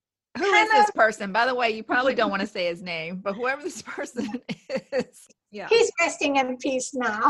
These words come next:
Speaker 2: <laughs>
Speaker 1: Oh, okay. Rest in
Speaker 2: But
Speaker 1: peace, but still, that, that's tough to hear and, uh,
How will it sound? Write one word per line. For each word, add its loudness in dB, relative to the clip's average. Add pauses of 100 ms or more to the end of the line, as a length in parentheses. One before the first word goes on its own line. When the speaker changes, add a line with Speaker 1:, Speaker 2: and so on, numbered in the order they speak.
Speaker 2:
<laughs> -12
Speaker 1:
Oh, 4
okay. -8
Rest -4
in -2
Speaker 2:
But 10 (200)
Speaker 1:
peace, -8
but -4
still, 0 (540)
that, -6
that's 0
tough -4
to -10
hear -4
and, -12 (160)
uh, -18